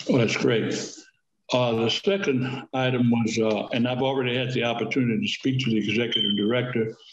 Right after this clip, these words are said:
Uh, that was a question, uh, at our last meeting about signatures on checks, and, uh, I think that has been reviewed, and, uh,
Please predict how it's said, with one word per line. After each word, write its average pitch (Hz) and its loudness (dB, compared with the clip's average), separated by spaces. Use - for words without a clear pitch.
Uh, 104 6
that 131 6
was 113 4
a 104 2
question, 127 4
uh, 113 4
at 113 4
our 110 4
last 123 2
meeting 120 2
about 110 0
signatures 131 0
on 107 2
checks, 127 0
and, 104 0
uh, 104 -2
I 107 2
think 131 0
that 123 6
has 120 4
been 123 6
reviewed, 113 4
and, 107 2
uh, 107 0